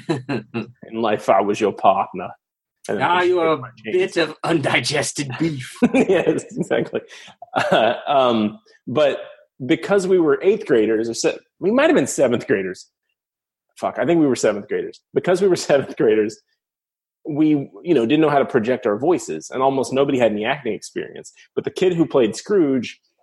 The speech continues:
Speaker 2: his dad was big into, like, Ren Fair, and he'd been in acting this whole time. And they got him a lav mic so he could be heard. So he was being projected to the, to the,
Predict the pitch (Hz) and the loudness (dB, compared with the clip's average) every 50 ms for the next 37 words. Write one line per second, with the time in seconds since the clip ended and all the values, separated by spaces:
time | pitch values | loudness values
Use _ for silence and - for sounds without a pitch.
0 | _ _ _ _ _ _ _ - 127 143 139 117 117 139 139 139 135 120 127 117 | _ _ _ _ _ _ _ -4 -2 0 0 2 2 2 2 2 2 2 0 0
1 | 107 107 113 127 120 120 123 113 101 - 104 104 107 104 104 101 113 117 113 113 | 0 0 0 0 2 2 0 0 0 0 0 0 -2 -4 -4 -2 -2 -2 -2 -2
2 | 110 - 117 107 104 104 104 113 113 113 101 104 104 98 104 113 127 131 - - | -2 -2 -2 -2 -2 -2 -4 -6 -6 -6 -4 -4 -4 -4 -2 -2 -2 -4 -4 -4
3 | - 107 104 - - 95 92 85 - - 92 90 95 - _ - - - - 113 | -6 -6 -6 -6 -6 -6 -6 -6 -8 -10 -10 -10 -12 -14 _ -20 -16 -10 -4 -2
4 | 123 123 120 151 139 - - - 165 170 160 139 117 107 107 139 156 165 160 127 | -2 -2 0 -2 -4 -4 -2 -2 -2 0 0 0 0 0 0 0 0 0 -2 -2
5 | 117 107 101 104 101 101 - - - 117 - 120 104 87 82 98 - - 175 156 | -4 -6 -6 -6 -6 -8 -6 -2 -2 0 0 0 -2 -4 -6 -6 -4 0 0 0
6 | 104 82 85 92 - - 113 139 208 233 220 165 156 156 131 - - - 131 101 | 0 -2 -6 -10 -12 -6 -2 0 2 2 2 2 2 0 0 0 0 0 0 2
7 | 117 143 151 151 - - 214 196 - - 104 92 87 82 - - - _ - 110 | 2 2 0 0 -2 -4 -6 -6 -6 -6 -8 -8 -8 -10 -12 -18 -16 _ -8 -6
8 | 92 92 95 85 | -4 -4 -4 -6